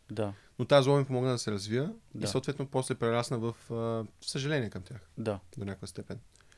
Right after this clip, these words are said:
Speaker 1: Да.
Speaker 2: И така че може да извлечеш позитив от всичко, дори от злобата си.
Speaker 1: М.
Speaker 2: Ако я управляваш правилно обаче.
Speaker 1: Хм.
Speaker 2: Да. Ако не искаш да им навредиш, а просто ти виж каква злоба. Реално аз казвам, аз ще успея толкова много,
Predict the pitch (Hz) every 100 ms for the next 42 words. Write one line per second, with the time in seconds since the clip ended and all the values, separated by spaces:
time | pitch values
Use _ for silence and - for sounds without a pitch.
0 | - 101 95 - _ 147 143 135 135 135
1 | 131 131 131 127 131 131 - _ - 180
2 | 180 165 160 127 - 151 - 120 - 139
3 | 123 - 131 - 113 127 113 110 98 -
4 | - - - 113 107 110 120 107 107 104
5 | 113 - 107 104 104 92 90 - - -
6 | - - - 98 87 85 - - - -
7 | - _ - 110 104 98 92 - 110 110
8 | - 113 110 113 123 - 135 151 139 117
9 | 135 160 147 131 135 - - 131 139 -
10 | 147 113 113 98 90 - - - - 120
11 | 127 139 135 - 127 131 131 175 151 -
12 | 156 170 151 156 156 123 127 170